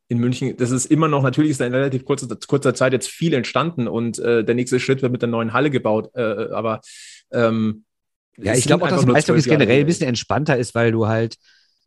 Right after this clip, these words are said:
Speaker 2: also natürlich gibt's da auch Kritik an Red Bull und viele Leute mögen das nicht, aber ich glaube, es ist grundsätzlich entspannter, weil welcher Verein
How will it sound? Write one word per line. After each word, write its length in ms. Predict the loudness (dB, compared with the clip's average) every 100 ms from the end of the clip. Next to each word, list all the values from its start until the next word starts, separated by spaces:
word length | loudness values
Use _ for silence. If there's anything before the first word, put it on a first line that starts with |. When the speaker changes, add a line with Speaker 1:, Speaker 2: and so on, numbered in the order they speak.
| _
Speaker 2:
also 120 | 0
natürlich 360 | 2 4 2 2
gibt's 160 | -4
da 80 | -2
auch 180 | -4 -8
Kritik 520 | -12 -6 2 0 0
an 180 | -6 -4
Red 220 | -4 -4
Bull 300 | 0 2 2
und 340 | -2 -6 -8 -14
viele 240 | -8 -2
Leute 180 | -2 -2
mögen 260 | -2 -2 -2
das 160 | -4
nicht, 220 | -6 -6
aber 140 | -2 -2
ich 100 | 0
glaube, 240 | 0 2
es 60 | 0
ist 60 |
grundsätzlich 440 | -2 -2 -2 -4 -8
entspannter, 640 | -8 -8 -6 -4 0 0 -2 -16 -20 _ _ -4
weil 380 | 0 2 0 -6 -20 _
welcher 400 | -16 -8 -4 -4
Verein 640 | -4 -10 -4 -2 -2 -4